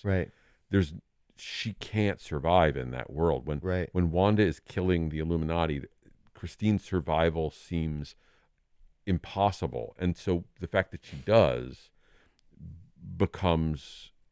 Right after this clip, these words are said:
Speaker 2: undercuts
Speaker 1: Yeah.
Speaker 2: the story, but, you know, in a way, right?
Speaker 1: Yeah.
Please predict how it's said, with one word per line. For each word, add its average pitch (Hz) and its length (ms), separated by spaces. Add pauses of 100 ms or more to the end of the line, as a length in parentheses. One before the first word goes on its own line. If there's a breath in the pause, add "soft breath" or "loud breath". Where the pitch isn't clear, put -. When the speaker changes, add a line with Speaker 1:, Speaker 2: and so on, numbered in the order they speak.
Speaker 2:
undercuts 104 840 (420)
Speaker 1:
Yeah. 95 260 (200)
Speaker 2:
the 85 220
story, 92 560
but, 76 180 (240)
you 92 200
know, 80 200
in 78 140
a 73 40
way, 62 260
right? 69 180
Speaker 1:
Yeah. 85 140